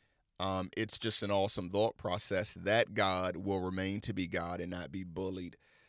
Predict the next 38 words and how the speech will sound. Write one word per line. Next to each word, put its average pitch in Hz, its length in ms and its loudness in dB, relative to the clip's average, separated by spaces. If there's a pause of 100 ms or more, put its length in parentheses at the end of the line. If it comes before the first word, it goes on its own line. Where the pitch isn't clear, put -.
(140)
by 87 380 2
us. - 520 -2
Um, 80 440 -6 (520)
but 147 120 4
when 214 140 2
you 262 100 6
think 156 240 4
about 98 320 4
it, 95 40 4
I 98 60 6
mean, 104 220 0
you 120 40 -4
just 120 200 -2
consider 117 400 0
you 113 180 2
have 101 500 2 (280)
humans 135 480 0
in 87 120 -2
your 87 120 -2
life 80 440 -6 (720)
that 95 480 4 (180)
don't 101 240 2
respond 90 680 0 (420)
in 107 200 2
what 101 260 2
you 98 100 0
feel 95 300 0
is 87 140 -2
a 90 80 -4
timely 90 400 0
manner, 92 420 -2 (300)
and 117 180 4
you 120 100 4
can 110 140 0
do 98 140 2
nothing 90 320 0
about 82 320 -6
it, - 60 -18